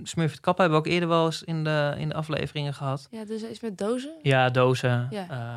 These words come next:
Speaker 1: Eh, displaymateriaal, ook wel wat verpakkingsmateriaal. Maar eigenlijk alles, eh,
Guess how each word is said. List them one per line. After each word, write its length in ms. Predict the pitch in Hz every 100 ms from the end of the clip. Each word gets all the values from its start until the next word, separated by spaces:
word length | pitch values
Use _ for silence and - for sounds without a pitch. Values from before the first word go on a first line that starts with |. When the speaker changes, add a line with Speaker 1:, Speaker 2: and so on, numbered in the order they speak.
| 120 123
Speaker 1:
Eh, 100 | 131
displaymateriaal, 760 | 131 127 131 123 120 - 123 123
ook 80 |
wel 100 | 127
wat 100 | 127
verpakkingsmateriaal. 800 | 127 - 120 131 - 120 131 120
Maar 120 | 131 127
eigenlijk 300 | 139 - - _ -
alles, 360 | 156 151 -
eh, 100 | -